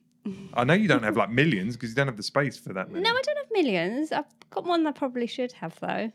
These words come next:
Speaker 2: And
Speaker 1: Mm.
Speaker 2: I, like you, I can't, oh, unless it's a really dire situation, I can't get rid of a nice pair of trainers. Like, they might be getting tatty, but I can't get rid of them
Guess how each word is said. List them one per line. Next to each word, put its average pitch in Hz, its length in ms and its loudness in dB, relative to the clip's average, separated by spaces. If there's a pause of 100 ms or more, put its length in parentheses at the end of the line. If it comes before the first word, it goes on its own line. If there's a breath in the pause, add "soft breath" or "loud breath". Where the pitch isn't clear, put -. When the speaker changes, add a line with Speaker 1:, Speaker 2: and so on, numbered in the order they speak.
(140)
Speaker 2:
And 185 180 4
Speaker 1:
Mm. - 60 -2
Speaker 2:
I, 262 160 4
like 254 400 0
you, 240 180 0
I 226 140 -2
can't, 254 500 -4 (1200 loud breath)
oh, 226 280 -10
unless 220 240 -2
it's - 120 -6
a 269 80 2
really 254 300 4
dire 233 300 2
situation, 208 580 -2
I - 100 -4
can't 294 260 -6
get 247 140 -2
rid 269 120 0
of 220 60 0
a 208 60 0
nice 214 220 -4
pair 190 180 -2
of 180 80 -6
trainers. 185 480 -6
Like, 196 160 -2
they 311 100 2
might 403 180 2
be 294 80 -6
getting 247 220 0
tatty, 311 340 -6
but - 100 -2
I 240 60 -2
can't 359 220 -4
get 185 100 2
rid 214 120 0
of 247 80 -2
them 220 300 -4